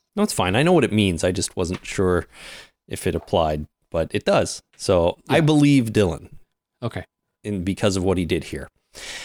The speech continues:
Speaker 1: Uh, now inside, Aaron is talking to Maggie and Enid about losing Eric, and Maggie's holding baby Gracie, so she's doing a little baby practice there. And she says to Aaron, she knows how he feels,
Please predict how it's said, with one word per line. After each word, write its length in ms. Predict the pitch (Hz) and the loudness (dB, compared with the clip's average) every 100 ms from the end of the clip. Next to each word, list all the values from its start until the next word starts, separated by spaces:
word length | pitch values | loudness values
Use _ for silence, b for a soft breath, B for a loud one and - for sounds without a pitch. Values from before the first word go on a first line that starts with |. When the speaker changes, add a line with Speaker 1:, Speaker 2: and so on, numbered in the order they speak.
| B B _ | B B _
Speaker 1:
Uh, 640 | - 107 104 107 101 98 - _ _ _ - | -2 2 4 4 2 0 -4 _ _ _ -4
now 140 | 113 | 2
inside, 920 | 139 170 - 120 95 82 85 117 143 | 4 2 2 4 4 4 2 0 -2
Aaron 520 | 120 104 107 107 107 - | -2 2 2 2 0 -2
is 420 | 104 95 92 90 | -2 0 2 0
talking 380 | - 92 87 98 | -2 -2 -2 -2
to 60 | 90 | -2
Maggie 500 | 87 87 90 92 90 | -2 0 0 0 0
and 120 | 85 | 0
Enid 360 | 92 95 92 80 | 0 2 0 0
about 220 | 85 85 | -4 -2
losing 360 | 101 90 85 - | -2 -2 -6 -4
Eric, 440 | 110 113 110 - B B B _ - | 0 0 0 -6 B B B _ -10
and 380 | 87 82 80 82 | -6 -4 -4 0
Maggie's 360 | 101 147 131 | 2 2 2
holding 260 | 131 127 110 | 2 2 4
baby 200 | 107 101 | 2 2
Gracie, 480 | 95 101 98 - 185 - _ | 2 2 2 -2 -6 -10 _
so 240 | - 95 | -4 -2
she's 340 | 90 - 95 92 | -2 0 0 0
doing 200 | 104 98 | 0 2
a 60 | 95 | 2
little 380 | 95 92 92 - | 4 2 2 -4
baby 240 | - 98 95 | -2 0 0
practice 500 | - 92 - 107 - | 0 0 0 -4 -2
there. 260 | 110 151 - B B B B B _ - | 0 0 -4 B B B B B _ -6
And 520 | 101 95 95 95 92 | -2 0 0 0 -2
she 200 | - 104 | -4 -4
says 380 | - 107 95 92 _ - | 0 2 2 -2 _ -14
to 180 | - 107 | -8 -2
Aaron, 480 | 92 92 92 90 - _ - | 0 2 0 -4 -8 _ -6
she 100 | 101 | -2
knows 200 | 92 - | 0 0
how 120 | 85 | -2
he 160 | 82 | -4
feels, 720 | 82 - 139 135 127 120 - | -8 0 2 4 4 2 -2